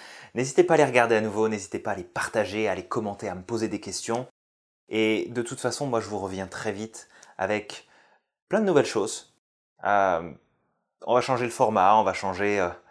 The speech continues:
la façon dont on va organiser les informations que je vous transmets, mais je vais continuer à contribuer un maximum, à partager avec vous, parce que, euh, je crois profondément, fondamentalement que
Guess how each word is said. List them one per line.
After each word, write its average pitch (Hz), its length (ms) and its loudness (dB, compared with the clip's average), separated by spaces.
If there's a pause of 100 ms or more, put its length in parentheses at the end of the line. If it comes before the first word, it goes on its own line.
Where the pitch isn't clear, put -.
(120)
la 92 120 0
façon 117 280 -6
dont 110 180 -4
on 95 60 -10
va 85 400 -2 (140)
organiser 117 480 -2
les 113 140 0
informations 98 460 -6
que 110 40 -14
je 110 60 -14
vous 101 60 -10
transmets, 113 400 -8
mais 104 80 -8
je 92 80 -12
vais 95 100 -8
continuer 98 540 -10 (480)
à 95 480 0
contribuer 117 600 -6 (520)
un 98 100 -8
maximum, 92 560 -6
à 92 100 -4
partager 95 440 -6
avec 87 160 -6
vous, 92 160 -12
parce - 200 -14
que, 90 240 -8 (520)
euh, 76 260 -6 (380)
je 95 160 -10 (420)
crois - 540 0 (100)
profondément, 104 680 -8
fondamentalement 90 760 -8
que - 320 -12